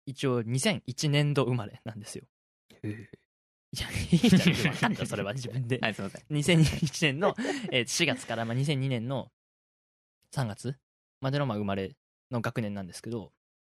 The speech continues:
Speaker 1: だから、えっと、ちょうど二千一年に生まれて、二千十一年に被災。
Speaker 2: あー。はい。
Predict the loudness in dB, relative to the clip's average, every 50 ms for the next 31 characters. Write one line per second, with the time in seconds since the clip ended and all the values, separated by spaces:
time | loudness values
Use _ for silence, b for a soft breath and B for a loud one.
0 | _ _ _ _ _ _ _ _ _ _ _ _ _ _ _ _ _ _ _ -10
1 | -8 -6 -6 -8 -8 -10 -14 -12 -8 -8 -8 -8 -8 -2 0 2 2 2 2 2
2 | 0 0 -2 -4 _ _ _ _ _ _ _ _ _ -6 -4 -2 0 0 0 0
3 | 0 0 0 0 0 2 2 2 2 0 0 -2 -2 -4 -4 _ -2 -2 -2 -2
4 | -4 -10 _ _ _ _ _ _ _ _ _ _ _ _ _ _ _ _ 0 2
5 | 2 2 2 2 2 0 0 0 2 4 4 4 4 2 2 0 0 0 2 2
6 | 0 0 -2 -4 -6 -10 _ _ _ _ _ _ _ _ -10 -10 -10 -10 -12 -14
7 | -20 _ _ _ _ _ _ _ -2 -2 -2 -4 -8